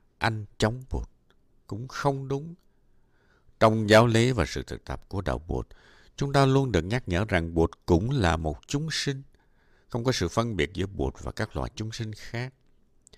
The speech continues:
Nếu chúng ta lấy chúng sinh ra khỏi Bụt, thì Bụt cũng không còn. Tinh túy của giáo lý này tồn tại trong tất cả các truyền thống.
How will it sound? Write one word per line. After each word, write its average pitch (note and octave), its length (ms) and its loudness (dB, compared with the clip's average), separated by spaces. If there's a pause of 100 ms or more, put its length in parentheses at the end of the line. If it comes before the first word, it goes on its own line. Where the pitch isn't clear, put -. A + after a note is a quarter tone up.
(320)
Nếu A2 100 -4
chúng A#2 180 2
ta A2 180 6
lấy G#2+ 360 4
chúng A#2+ 160 -2
sinh G#2+ 240 -4
ra A2+ 180 2
khỏi F#2 360 0
Bụt, C#2 260 -10 (220)
thì F2+ 100 -4
Bụt E2+ 160 -2 (280)
cũng G2 180 -4
không A#2+ 420 -6
còn. C2 260 -8 (920)
Tinh A2 220 4
túy A#2 300 8
của G2 160 2
giáo G#2+ 180 2
lý A#2 220 4
này D#2+ 280 -2 (180)
tồn F#2 340 8
tại D2+ 360 -4 (120)
trong C3 220 -4 (200)
tất D3+ 200 0
cả E2 120 -2
các - 240 -10 (100)
truyền B1+ 220 -8 (100)
thống. G#2+ 320 -10